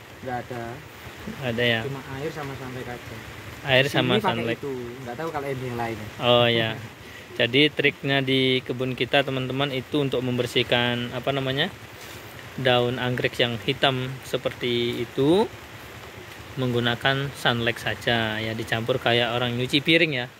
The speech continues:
Speaker 2: Kayak orang nyuci piring. Nah, ini, ini jadi daunnya jadi bersih, teman-teman. Bersih, plantnya juga jadi bersih seperti ini. Nah. Jadi nggak ada takaran, Mas, untuk, eh, sunlight sama airnya?
Speaker 1: Oh, nggak ada.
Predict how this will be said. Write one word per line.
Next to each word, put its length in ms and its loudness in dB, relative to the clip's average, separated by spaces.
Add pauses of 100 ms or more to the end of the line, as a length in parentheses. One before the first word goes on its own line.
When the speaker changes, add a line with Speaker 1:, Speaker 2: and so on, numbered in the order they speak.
(640)
Speaker 2:
Kayak 160 -4
orang 160 -2
nyuci 160 0
piring. 340 4
Nah, 140 -2
ini, 320 2 (400)
ini 400 2
jadi 240 2 (400)
daunnya 480 6
jadi 320 2
bersih, 340 0
teman-teman. 540 -4
Bersih, 400 -2
plantnya 320 0
juga 240 0
jadi 240 -2
bersih 320 -4
seperti 480 -4
ini. 240 -6 (480)
Nah. 160 -12 (1400)
Jadi 400 8
nggak 180 4
ada 120 2
takaran, 360 2
Mas, 460 -8
untuk, 400 -4 (100)
eh, 380 2
sunlight 400 2
sama 240 0
airnya? 400 0 (480)
Speaker 1:
Oh, 160 -4
nggak 100 -6
ada. 200 -10